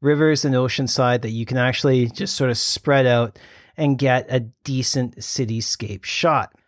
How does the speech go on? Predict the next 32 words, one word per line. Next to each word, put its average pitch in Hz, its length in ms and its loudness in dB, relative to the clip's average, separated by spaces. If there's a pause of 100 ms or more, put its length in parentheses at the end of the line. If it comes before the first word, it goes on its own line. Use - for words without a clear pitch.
(100)
Starting 254 420 0
off 180 340 2
with 139 560 0
sort 139 260 0
of 131 280 2
the 123 420 2 (300)
rivers 135 640 4
and 123 720 2
ports 131 480 2
and 120 180 0
things 127 240 0
like 120 160 0
that 120 400 0 (260)
around 135 440 2
Busan 127 460 2
and 123 100 2
other 120 180 2
places, 123 560 0 (460)
what 196 400 0
you're 285 180 4
looking 185 400 2
for 151 240 2
here 143 540 2
is 139 520 4
a 139 240 2
contrast 139 800 2
of 120 200 0
reflections 143 920 0
and 127 360 0
the 117 80 -4
city 123 420 -2
itself. 117 640 0